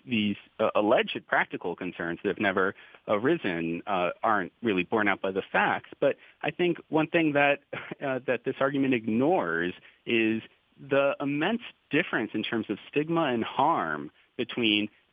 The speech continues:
telling someone, "If you want more privacy, you're welcome to use a separate facility," and telling someone that there's something so, um,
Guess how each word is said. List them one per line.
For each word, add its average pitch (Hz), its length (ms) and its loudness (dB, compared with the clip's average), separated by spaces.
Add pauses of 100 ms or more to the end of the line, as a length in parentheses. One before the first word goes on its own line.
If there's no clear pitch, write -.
telling 139 340 0
someone, 123 400 2
"If - 140 -4
you 120 100 0
want 127 360 0 (120)
more 127 220 -2
privacy, 135 520 0
you're 120 260 -2
welcome 101 340 0
to - 120 -6
use 113 220 0
a - 100 -14
separate 113 280 -2
facility," 123 640 -2 (280)
and 135 120 -4
telling 190 400 0
someone 131 480 0 (280)
that 131 240 0
there's 139 180 -6
something 170 340 -2 (160)
so, 180 440 0 (260)
um, 131 180 -2